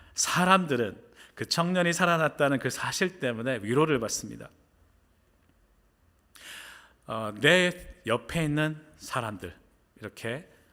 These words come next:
우리 옆에 있는 사람들도 다시 그렇게 태어난 사람들이에요. 죄악 가운데에서 죽어 있는 삶을 살다가 예수 그리스도의 그 십자가를 통해서 우리는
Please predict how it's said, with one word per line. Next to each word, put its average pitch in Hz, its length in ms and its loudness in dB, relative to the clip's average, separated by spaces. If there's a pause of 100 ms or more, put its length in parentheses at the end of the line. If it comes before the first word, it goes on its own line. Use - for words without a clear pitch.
(140)
우리 113 160 -8
옆에 104 240 -2
있는 120 140 -2
사람들도 113 480 -6
다시 - 400 -2
그렇게 175 520 -4 (640)
태어난 180 460 0
사람들이에요. 107 560 -6 (1700)
죄악 131 320 0
가운데에서 147 760 4 (280)
죽어 160 520 6
있는 165 320 4
삶을 180 360 4
살다가 135 540 -2 (480)
예수 110 220 -2
그리스도의 120 500 0
그 - 160 -2
십자가를 196 640 4
통해서 131 320 0
우리는 202 400 2